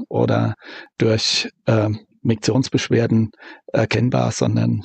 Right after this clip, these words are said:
in der Regel durch Fieber oder ein Verfall ihres Allgemeinzustandes. Und das ist ein, finde ich, sehr interessantes Phänomen,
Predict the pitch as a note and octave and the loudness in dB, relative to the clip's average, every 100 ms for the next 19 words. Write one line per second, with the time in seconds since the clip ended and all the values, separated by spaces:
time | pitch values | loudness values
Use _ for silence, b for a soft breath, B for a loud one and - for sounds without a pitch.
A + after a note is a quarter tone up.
0 | - A2 G#2+ A1+ - - A#1 - - - | -4 -2 -2 0 -2 0 -2 -4 -4 -4
1 | - C3 B1+ B1 A#1+ - A2 A2 A#2 - | 0 0 2 0 0 -2 -2 -2 0 0
2 | A2+ B2 - A2 A#2 B2 A#2+ - B2 C3 | 0 -2 -2 -2 0 0 -2 -2 0 2
3 | A2 B2 - C#3 - C3+ C#3+ D#3 - B | 2 2 0 -2 0 2 2 0 -4 B
4 | B B B - C3 A2 - _ - - | B B B -2 -2 -2 -10 _ -10 -6
5 | C3 - - - - - - - A#3 _ | -4 -2 -4 -6 -6 -2 -2 -4 -10 _
6 | _ - - C#3+ C#3 - C3+ - - C3+ | _ -8 -2 0 0 0 0 0 -2 -2
7 | D3+ E3 - - A2 A2+ A2 G#2+ C#3+ | -2 -2 -2 -2 0 2 2 0 -2